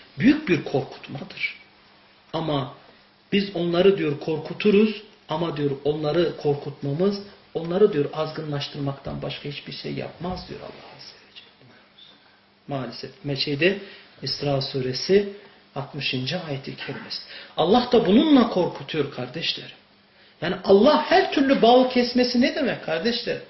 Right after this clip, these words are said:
Dua edersiniz de dua ederiz de duamız kabul olmaz.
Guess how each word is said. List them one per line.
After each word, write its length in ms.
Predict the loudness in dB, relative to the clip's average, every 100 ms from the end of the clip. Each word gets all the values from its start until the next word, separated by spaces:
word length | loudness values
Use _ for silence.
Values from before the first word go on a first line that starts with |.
| _ -20 -20 -10 4
Dua 280 | 6 8 6
edersiniz 640 | 6 6 4 0 0 2
de 140 | 6
dua 240 | 8 6 6
ederiz 360 | 6 6 4
de 140 | 0 -2
duamız 460 | -2 0 0 0
kabul 280 | -4 -6 -6
olmaz. 360 | -8 -10 -12